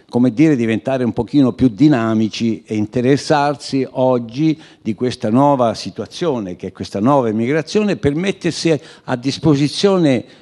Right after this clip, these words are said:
insieme ad altre associazioni che già magari lo stanno e lo hanno fatto, mettersi a disposizione di questi ragazzi per creare loro una rete di riferimento, per esempio per trovare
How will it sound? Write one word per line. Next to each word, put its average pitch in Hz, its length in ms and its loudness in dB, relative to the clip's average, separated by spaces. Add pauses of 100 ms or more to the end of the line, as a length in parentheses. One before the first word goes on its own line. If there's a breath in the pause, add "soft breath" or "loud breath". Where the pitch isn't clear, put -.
(380 soft breath)
insieme 143 420 2
ad 101 120 -2
altre 131 260 -2
associazioni 110 800 -2
che 85 140 -16
già 120 160 -8
magari 110 380 -4
lo 95 220 -6
stanno 127 480 0
e 98 40 -2
lo 95 180 0
hanno 107 320 0
fatto, 139 600 -2 (200 loud breath)
mettersi 131 460 -2
a 104 60 -4
disposizione 101 760 -2
di 90 120 -6
questi 123 340 -4
ragazzi 143 580 -2
per 104 260 -2 (380 loud breath)
creare 165 440 2
loro 170 540 4
una 139 280 4
rete 147 640 2
di 120 140 0
riferimento, 117 1120 2
per 107 120 -14
esempio 123 400 -2
per 101 240 -4
trovare 113 580 -2